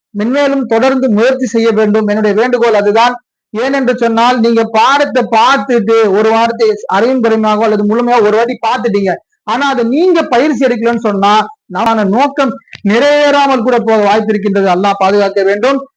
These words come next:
அப்படியெல்லாம் ஆகக்கூடாது. பயிற்சி கண்டிப்பா இருக்கணும். பத்து நிமிடம் நாம பாடத்தை கவனிக்கிறீங்கன்னு சொன்னா, ஒரு பத்து முதல் இருபது நிமிடம் நீங்கள் அதை பயிற்சி செய்து பார்க்க வேண்டும். அப்படி செய்தால்தான் இன்ஷா அல்லாஹ் நம்மளால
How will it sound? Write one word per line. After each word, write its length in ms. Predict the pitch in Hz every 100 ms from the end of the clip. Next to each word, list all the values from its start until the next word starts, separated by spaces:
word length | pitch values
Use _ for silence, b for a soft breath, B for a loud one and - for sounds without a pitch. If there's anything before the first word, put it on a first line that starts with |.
| _
அப்படியெல்லாம் 480 | 180 196 220 220 208
ஆகக்கூடாது. 600 | 214 208 196 202 285 -
பயிற்சி 440 | 214 277 294 277
கண்டிப்பா 440 | 214 208 220 214
இருக்கணும். 320 | 196 170 170 - _ _
பத்து 240 | 190 185 190
நிமிடம் 340 | 202 269 294
நாம 340 | 254 226 214 208
பாடத்தை 420 | 214 262 247 220
கவனிக்கிறீங்கன்னு 560 | 208 214 220 214 214
சொன்னா, 360 | 208 196 196 190 B -
ஒரு 360 | 254 277 254 226
பத்து 280 | 240 240
முதல் 300 | 269 277 285
இருபது 400 | 240 254 269 254
நிமிடம் 360 | 233 240 277 226
நீங்கள் 340 | 262 330 320
அதை 340 | 269 220 226 220
பயிற்சி 380 | 214 269 277 254
செய்து 300 | 220 214 196
பார்க்க 300 | 190 190 180
வேண்டும். 280 | 185 175 156 _ _
அப்படி 360 | 208 202 269 233
செய்தால்தான் 760 | 202 233 254 247 254 277 294
இன்ஷா 280 | 226 208 226
அல்லாஹ் 200 | 214 226
நம்மளால 600 | 202 208 214 214 196